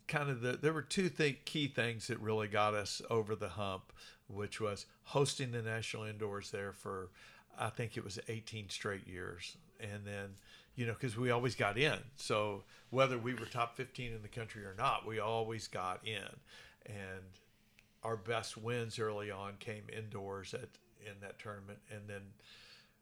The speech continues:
raising the money for the Hillary J. Boone Indoor Center was the other thing that, that really got us over the hump.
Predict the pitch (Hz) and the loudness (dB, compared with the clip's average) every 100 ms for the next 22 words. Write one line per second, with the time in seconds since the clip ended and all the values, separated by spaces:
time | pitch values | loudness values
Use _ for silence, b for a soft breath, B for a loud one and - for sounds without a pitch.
0 | - 117 135 120 117 107 107 107 107 - | -4 4 4 4 -2 -4 -4 -4 -4 -4
1 | 104 95 98 107 104 98 98 95 95 95 | -4 -2 -2 -2 -2 -4 -6 -8 -8 -8
2 | 98 95 104 98 98 95 - _ - _ | -10 -8 -10 -8 -8 -10 -14 _ -20 _
3 | - - 101 95 95 98 104 107 101 98 | -10 -6 -4 -4 -8 -8 -2 -2 -2 -6
4 | 104 98 98 - - 107 98 101 98 95 | -10 -10 -12 -14 -8 -6 -4 -4 -4 -4
5 | 92 - 95 92 92 98 | -4 -6 -8 -8 -8 -8